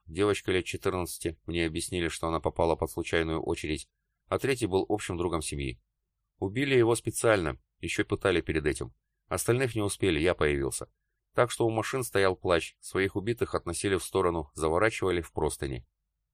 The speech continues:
Тут появился патруль. Довольно быстро всех опросили, сфотографировали бандитов, забрав их новенькие ай ди. Они перешли в этот мир сегодня утром.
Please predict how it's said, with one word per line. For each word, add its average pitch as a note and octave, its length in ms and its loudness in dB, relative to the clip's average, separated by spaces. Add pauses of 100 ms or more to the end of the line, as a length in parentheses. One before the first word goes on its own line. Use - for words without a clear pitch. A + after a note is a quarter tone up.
(320)
Тут D#3 180 0
появился G#2+ 400 6
патруль. D2+ 420 -2 (420)
Довольно G2 400 2
быстро F#2 320 0
всех E2 220 -2
опросили, G#2+ 600 -2
сфотографировали G#2+ 680 2
бандитов, E2 520 0
забрав F2 540 2
их - 180 -6
новенькие F2 560 0
ай D#2+ 160 0
ди. C2 280 -8 (540)
Они G2 200 -2
перешли F#2+ 360 0
в F#2+ 60 4
этот F2+ 240 2
мир F#2+ 160 -4
сегодня E2 380 0
утром. C#2 340 -6